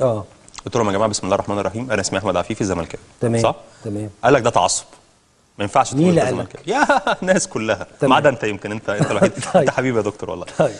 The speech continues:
Speaker 2: لا، هي الفكره ان انا طلعت صارحتك
Speaker 1: مم.
Speaker 2: بحاجة. انا، انا، انا وعدتك بحاجتين، ان انا
Speaker 1: مم.
Speaker 2: هاعلن عما بداخلي، لكن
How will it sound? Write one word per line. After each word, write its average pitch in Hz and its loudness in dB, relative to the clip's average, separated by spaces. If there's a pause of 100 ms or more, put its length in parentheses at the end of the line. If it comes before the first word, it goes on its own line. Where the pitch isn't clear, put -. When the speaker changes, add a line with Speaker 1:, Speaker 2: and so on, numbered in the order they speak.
(160)
Speaker 2:
لا، 127 0
هي 196 6
الفكره 214 2
ان 151 -2
انا 190 2
طلعت 196 2
صارحتك 202 -2 (320)
Speaker 1:
مم. 143 8
Speaker 2:
بحاجة. 120 -2
انا، 143 2
انا، 156 0
انا 156 2
وعدتك 151 4
بحاجتين، 131 -4
ان 123 0
انا 139 2 (480)
Speaker 1:
مم. 107 -4 (140)
Speaker 2:
هاعلن 127 4
عما 135 2
بداخلي، 120 -2 (960)
لكن 127 2